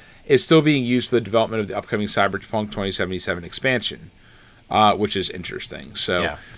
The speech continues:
Speaker 1: yeah, this is a, uh, "Hey, we'll see y'all in, like, four years," is what I would think. But
Speaker 2: Bare
Speaker 1: maybe
Speaker 2: minimum.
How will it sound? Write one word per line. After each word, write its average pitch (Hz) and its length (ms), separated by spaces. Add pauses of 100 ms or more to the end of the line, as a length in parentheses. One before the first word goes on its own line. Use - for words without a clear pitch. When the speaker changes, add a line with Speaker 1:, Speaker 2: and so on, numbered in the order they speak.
(100)
Speaker 1:
yeah, 156 280
this 156 240
is 165 140
a, 147 260
uh, 139 340
"Hey, 180 280
we'll 147 160
see 180 220
y'all 165 280
in, 147 140
like, 135 160
four 139 320
years," 92 640
is 92 180
what 98 120
I 87 60
would 87 140
think. 82 320
But - 140
Speaker 2:
Bare 147 200
Speaker 1:
maybe 127 40 (100)
Speaker 2:
minimum. 76 340